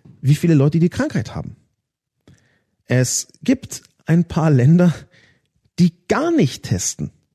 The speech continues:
Die haben dann eben auch null Fälle. Das sind natürlich irgendwelche absurden Diktaturen, die dann behaupten, „Nee, es gibt bei uns kein Corona.“ Dann sterben eben Menschen und dann kriegen die halt in den Totenschein meinetwegen Grippe reingeschrieben oder was auch immer oder Lungenentzündung.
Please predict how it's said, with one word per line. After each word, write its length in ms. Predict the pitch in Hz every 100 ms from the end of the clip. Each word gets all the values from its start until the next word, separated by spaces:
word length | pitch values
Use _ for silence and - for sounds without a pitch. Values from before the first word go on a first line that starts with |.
| _ _ - -
Die 120 | 170
haben 240 | 147 156 208
dann 180 | 170 -
eben 220 | 135 165
auch 320 | 151 165 - _
null 480 | 139 143 147 151 143
Fälle. 600 | 143 - 277 247 - - _ _ _ _ _ _
Das 120 | 104
sind 140 | 123 123
natürlich 440 | 117 - 110 -
irgendwelche 480 | 117 117 107 98 95 - - -
absurden 560 | 107 - 95 113 131
Diktaturen, 800 | 107 104 - 95 - 240 208 85
die 120 | 90 92
dann 200 | 87 82
behaupten, 360 | 90 95 95
„Nee, 100 | 95
es 120 | -
gibt 300 | - - _
bei 120 | - -
uns 200 | 65 -
kein 220 | - 101
Corona.“ 580 | - - 69 90 170 269 - - -
Dann 120 | 160
sterben 400 | - 95 110 151
eben 260 | - 139 160
Menschen 400 | 123 160 - 254
und 120 | 190
dann 140 | 135 139
kriegen 240 | 113 131
die 140 | 143
halt 160 | 127 -
in 140 | 117
den 120 | 117 107
Totenschein 440 | 107 147 - 131
meinetwegen 400 | 127 123 123 123
Grippe 340 | 113 156 202
reingeschrieben 560 | - - 80 - 82 -
oder 180 | 82 82
was 140 | 101
auch 120 | 85 87
immer 260 | 180 135
oder 200 | 80 80
Lungenentzündung. 840 | 85 196 196 67 71 - 65 143